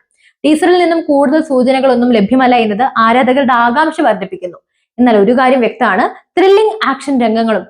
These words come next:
വൈകാരിക നിമിഷങ്ങളും ഒരുപോലെ കോർത്തിണക്കിയ ഒരു ദൃശ്യ ആവിഷ്കാരമായിരിക്കും ഈ ചിത്രം. ഫാന്റസിയുടെയും ആക്ഷന്റെയും ഇമോഷൻസിന്റെയും ഒരു സമ്പൂർണ്ണ പാക്കേജാണ് ലോക ചാപ്റ്റർ വൺ ചന്ദ്ര എന്ന് ടീസർ വിളിച്ചോതുന്നു.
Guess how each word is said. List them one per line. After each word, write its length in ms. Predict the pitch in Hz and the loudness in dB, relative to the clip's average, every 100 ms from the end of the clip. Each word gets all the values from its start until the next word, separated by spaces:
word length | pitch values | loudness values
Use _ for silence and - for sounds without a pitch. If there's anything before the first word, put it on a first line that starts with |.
| - | -4
വൈകാരിക 560 | 233 277 311 320 320 | 0 2 2 2 2
നിമിഷങ്ങളും 540 | 302 233 233 254 240 226 | 0 0 -2 0 -2 -2
ഒരുപോലെ 460 | 214 269 277 320 349 | -2 -2 2 2 2
കോർത്തിണക്കിയ 760 | 349 226 220 220 233 196 226 233 | 0 -2 -2 -2 -4 -4 -4 -4
ഒരു 120 | 240 | -4
ദൃശ്യ 500 | 254 233 262 - 349 - | -2 -4 -6 -4 -4 0
ആവിഷ്കാരമായിരിക്കും 960 | 220 220 240 - 247 240 214 190 196 285 - | 0 0 -2 -2 0 2 0 -2 -6 -8 -4
ഈ 80 | |
ചിത്രം. 300 | 208 175 - - _ _ _ _ _ | -6 -6 -18 -20 _ _ _ _ _
ഫാന്റസിയുടെയും 640 | 202 208 214 233 220 262 381 - | 0 0 2 2 2 2 -2 -6
ആക്ഷന്റെയും 540 | 185 196 247 233 262 381 - | -6 -4 0 2 2 0 -2
ഇമോഷൻസിന്റെയും 840 | 220 214 240 254 254 240 247 339 | 2 2 2 0 2 2 2 2
ഒരു 140 | 240 247 | 0 0
സമ്പൂർണ്ണ 480 | 240 226 277 302 | 0 2 2 2
പാക്കേജാണ് 720 | 370 226 202 240 247 226 196 359 - - - | 0 0 -2 0 0 0 -2 -4 -6 -12 -2
ലോക 320 | 240 247 262 | 0 2 0
ചാപ്റ്റർ 460 | 262 - 214 - 220 | -2 -2 -4 0 -2
വൺ 140 | 190 415 - | 0 -4 -4
ചന്ദ്ര 260 | 196 180 | -6 -2
എന്ന് 320 | 208 208 190 349 - | -2 0 0 -2 -2
ടീസർ 240 | 240 233 247 | -2 -2 0
വിളിച്ചോതുന്നു. 600 | 214 214 - - 165 - | 2 2 0 -2 -4 -8